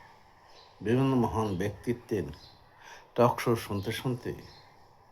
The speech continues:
আজকে আমি নিজেই টক শোতে অংশগ্রহণ করলাম।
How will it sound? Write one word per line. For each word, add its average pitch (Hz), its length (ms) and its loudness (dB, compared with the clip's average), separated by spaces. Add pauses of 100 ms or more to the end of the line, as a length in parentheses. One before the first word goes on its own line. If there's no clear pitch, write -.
(1200)
আজকে 107 460 0
আমি 95 160 0
নিজেই 90 520 0
টক 73 180 -2
শোতে - 340 -10 (680)
অংশগ্রহণ 76 640 -6
করলাম। - 360 -10